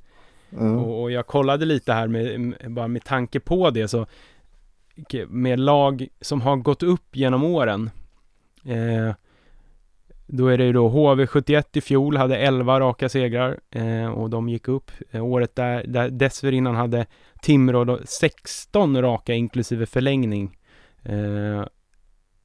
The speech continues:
Speaker 2: och tjugosjutton hade Mora elva raka segrar. Eh, noll sex noll sju S S K tolv raka. Ja, alla de lagen som går upp, de brukar ha en tendens att s-, hamna i såna här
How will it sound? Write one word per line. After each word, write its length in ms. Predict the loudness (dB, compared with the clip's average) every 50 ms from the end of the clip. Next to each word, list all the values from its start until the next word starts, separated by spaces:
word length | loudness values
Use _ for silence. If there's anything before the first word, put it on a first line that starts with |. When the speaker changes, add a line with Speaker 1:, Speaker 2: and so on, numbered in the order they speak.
| _ _
Speaker 2:
och 200 | -6 -6 -6 -6 -8
tjugosjutton 800 | -6 -2 -2 0 0 0 0 2 0 0 0 -2 -4 -2 0
hade 200 | 0 2 2 4
Mora 420 | 4 4 4 2 2 2 0 0 0
elva 460 | 0 0 0 2 0 2 2 2 4
raka 280 | 2 2 0 -2 -6 -4
segrar. 520 | -2 0 0 2 2 0 0 0 -2 -4 _ _ _ _ _ _ _ _ _ -20 _ _ -18
Eh, 240 | -12 -8 -6 -4 -2
noll 280 | -2 -2 -2 -2 -4
sex 260 | -4 -6 -6 -6 -4
noll 240 | -2 -2 -2 -2 -2
sju 340 | -2 -2 0 0 0 -2 -4 _ _ _ _ -20 _ _ _ -8
S 260 | -6 -6 -6 -4 -6
S 100 | -8 -8
K 160 | -6 -8 -6
tolv 380 | -4 -2 0 0 2 0 0 0
raka. 580 | 0 0 0 -2 -4 -4 -4 -2 -2 -2 -2 -2
Ja, 200 | 0 0 0 -2 -4 -16 -20 _ _ -10 -2
alla 240 | 0 0 2 2
de 400 | 0 4 4 6 6 6 6 4
lagen 500 | 2 4 4 6 6 6 4 2 2 0
som 280 | 0 0 0 -2 -2 -6 -8
går 340 | -6 -2 0 2 4 4 4
upp, 340 | 4 2 0 0 -2 -4
de 180 | -2 0 0 2
brukar 300 | 0 -2 -2 0 0 2
ha 80 | 2 2
en 100 | 2 2
tendens 360 | 0 0 0 0 -2 -2 -2
att 380 | -2 0 0 0 -2 -4 -6
s-, 200 | -10 -14 -16 -18 -16
hamna 400 | -8 -2 0 2 2 4 2 2
i 60 | 2
såna 160 | 2 2 0 2
här 260 | 2 0 -2 -2